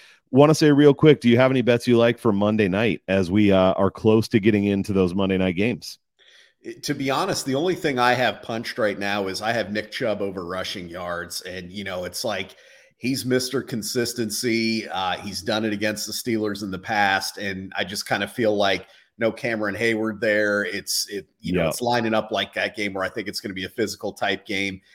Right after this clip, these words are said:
Speaker 2: I feel like he's gonna get twenty carries. And as we know, he's a five yard <laughs> per carry guy in his career. So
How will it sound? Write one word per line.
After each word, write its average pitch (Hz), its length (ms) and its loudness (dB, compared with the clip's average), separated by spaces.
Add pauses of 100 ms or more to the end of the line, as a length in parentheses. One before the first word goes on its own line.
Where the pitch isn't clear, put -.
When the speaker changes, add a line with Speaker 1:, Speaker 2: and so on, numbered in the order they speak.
(160)
Speaker 2:
I 95 80 -8
feel 113 240 0
like 104 200 2
he's 98 180 -10
gonna 98 200 -4
get 104 280 -8
twenty 101 320 -4
carries. 101 640 -2
And 90 280 -10
as 92 220 -6
we 95 140 -8
know, 101 240 2
he's 98 180 -6
a 92 60 -14
five 95 320 -4
yard 95 240 -6
<laughs> - 0 -
per 160 140 2
carry 160 400 4
guy 113 260 2
in 107 100 2
his 104 160 -4
career. 98 420 -4
So 95 400 -2